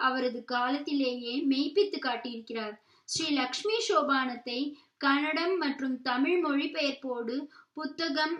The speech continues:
இரண்டு மொழிகளிலும் கேசட், சி டி எல்லாம் வெளியிட்டிருக்கிறோம். லக்ஷ்மி சோபானத்தை நவீன தொழில்நுட்பத்தோடு வீடியோ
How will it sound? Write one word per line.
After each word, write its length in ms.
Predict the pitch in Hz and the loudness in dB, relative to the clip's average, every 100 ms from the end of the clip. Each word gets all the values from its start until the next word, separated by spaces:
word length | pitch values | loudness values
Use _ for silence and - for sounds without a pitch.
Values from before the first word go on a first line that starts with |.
| - | -2
இரண்டு 400 | 277 311 349 403 | -2 0 0 0
மொழிகளிலும் 720 | 320 277 285 277 294 269 277 339 | 0 0 0 0 0 0 0 -2
கேசட், 640 | 269 247 262 294 285 277 285 - _ | 0 0 0 -2 -2 -2 -4 -12 _
சி 220 | - 302 302 | -8 -4 -2
டி 200 | 285 285 294 294 | 0 2 2 0
எல்லாம் 440 | 269 262 254 254 392 | -2 -4 -2 -2 -2
வெளியிட்டிருக்கிறோம். 840 | 285 262 285 294 269 226 - 208 202 - _ - | -2 2 2 2 -2 -6 -4 -4 -4 -12 _ -8
லக்ஷ்மி 400 | 240 240 - 359 | -6 -4 2 4
சோபானத்தை 760 | 370 330 277 269 254 247 - 254 294 285 | 4 4 2 2 0 -2 -4 -2 0 2
நவீன 540 | 262 262 294 330 359 403 | 2 2 0 2 2 2
தொழில்நுட்பத்தோடு 1120 | 330 269 302 330 311 277 269 240 247 240 226 330 359 - _ | 0 0 0 0 0 -2 -4 -6 -6 -4 -4 -4 -6 -14 _
வீடியோ 460 | 254 311 359 392 | -2 2 4 4